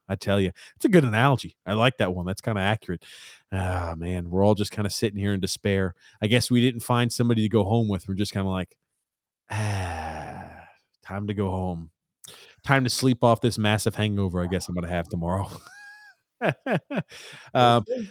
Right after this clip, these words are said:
Speaker 1: and then, um, Apex Legends saying here, "The Islanders and Lou got karma this year." Ooh.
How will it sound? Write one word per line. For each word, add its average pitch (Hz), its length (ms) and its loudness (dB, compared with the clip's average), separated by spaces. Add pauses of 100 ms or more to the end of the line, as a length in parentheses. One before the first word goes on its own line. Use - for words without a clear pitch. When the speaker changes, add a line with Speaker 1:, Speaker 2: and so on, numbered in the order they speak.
(220)
Speaker 1:
and 120 120 -2
then, 117 220 2
um, 101 460 0 (640)
Apex 107 320 0
Legends 101 300 0
saying 95 200 -2
here, 95 140 -2
"The 98 180 -4
Islanders 131 440 2
and 107 140 0
Lou 101 160 4
got 110 200 2
karma 139 360 2
this 110 220 0
year." 90 320 -2 (600)
Ooh. 175 260 -4